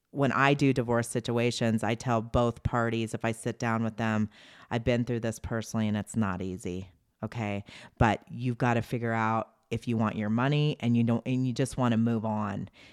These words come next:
because there's enough fighting probably over the kids and everything else.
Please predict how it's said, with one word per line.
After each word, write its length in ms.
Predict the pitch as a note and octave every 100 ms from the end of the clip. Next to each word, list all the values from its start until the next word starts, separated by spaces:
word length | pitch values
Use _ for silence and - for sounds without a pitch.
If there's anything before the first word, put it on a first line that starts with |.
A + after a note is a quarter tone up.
| _
because 360 | - C3+ A#2+ A2+
there's 200 | C3+ B2+
enough 240 | B2 A#2+
fighting 540 | - - A#2 A#2 A#2 A2+
probably 340 | A#2+ A#2 A2+
over 160 | A2+ G#2+
the 80 | A2
kids 520 | - B2+ B2 B2 A#2
and 100 | A2
everything 380 | A2 A2+ A2 A2
else. 400 | B2 F3 -